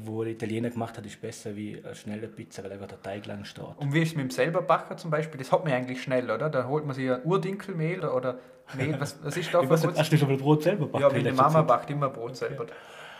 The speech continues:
Speaker 1: Nee, dann Dinkelmehl ist besser wie Weizenmehl auf jeden
Speaker 2: Okay.
Speaker 1: Fall. Weil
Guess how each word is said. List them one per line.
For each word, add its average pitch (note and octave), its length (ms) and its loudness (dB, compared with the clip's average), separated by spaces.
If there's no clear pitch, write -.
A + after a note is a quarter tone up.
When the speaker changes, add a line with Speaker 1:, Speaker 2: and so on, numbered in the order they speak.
Speaker 1:
Nee, F#2+ 260 -10
dann G2+ 240 -10
Dinkelmehl A#2+ 580 -4
ist A#2+ 140 -8
besser A2+ 380 -6
wie G#2+ 120 -8
Weizenmehl A2 560 -8
auf - 120 -12
jeden G#2+ 160 -8
Speaker 2:
Okay. G2+ 120 -12
Speaker 1:
Fall. A2+ 220 -8
Weil G#2 360 -18